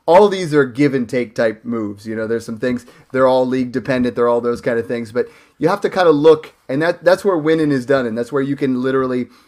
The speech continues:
make some moves and try to do some things where I've even taken guys like, like Connor, and I've moved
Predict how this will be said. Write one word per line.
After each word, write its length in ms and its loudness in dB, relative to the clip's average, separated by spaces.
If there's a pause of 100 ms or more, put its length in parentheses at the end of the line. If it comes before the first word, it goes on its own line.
(200)
make 300 0
some 140 -4
moves 400 -2
and 120 -6
try 200 0
to 80 -2
do 180 -4
some 180 -6
things 320 -4
where 280 0 (240)
I've 180 0
even 220 0
taken 340 -2
guys 300 -2
like, 240 -2 (560)
like 240 2
Connor, 340 -2
and 240 -4
I've 160 0
moved 440 -4